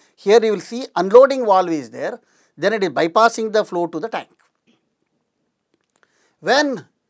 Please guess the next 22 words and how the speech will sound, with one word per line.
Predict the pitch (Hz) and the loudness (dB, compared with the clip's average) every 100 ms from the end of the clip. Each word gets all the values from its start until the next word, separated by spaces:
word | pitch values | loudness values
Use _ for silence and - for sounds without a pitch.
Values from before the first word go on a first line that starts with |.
| _ _ _ | _ _ _
it | 202 | -4
is | 220 190 | -2 -2
returning | 160 - 294 294 285 | -2 6 6 6 -2
stroke | - 254 247 _ | 2 2 2 _
taken | 214 214 214 | -8 -6 -10
place, | - 120 - - | -10 -14 -16 -10
that | 175 214 | -6 -4
time | 226 233 226 | -2 -4 -2
no | 208 262 | 0 4
work, | 220 208 | 4 4
no, | - 240 320 - | -4 -8 -8 -8
no | 185 247 220 - _ _ | -6 -4 -6 -8 _ _
load. | 160 202 175 - _ _ _ _ | -2 0 0 -4 _ _ _ _
That | 147 196 202 | -2 -2 0
time | 208 214 175 _ _ _ _ _ _ _ _ | -2 -2 -8 _ _ _ _ _ _ _ _
the | 151 | -8
small | 147 196 247 294 | -6 2 4 4
pump | - 240 240 240 | 4 2 2 2
is | 208 151 - - - _ _ _ _ _ _ _ _ _ _ _ _ _ _ _ _ _ _ _ _ _ _ | 2 0 -10 -20 -20 _ _ _ _ _ _ _ _ _ _ _ _ _ _ _ _ _ _ _ _ _ _
supported | - 190 208 254 269 247 | -10 -6 4 4 6 2
with | 214 214 | 2 -4
the | 170 196 202 | -2 0 0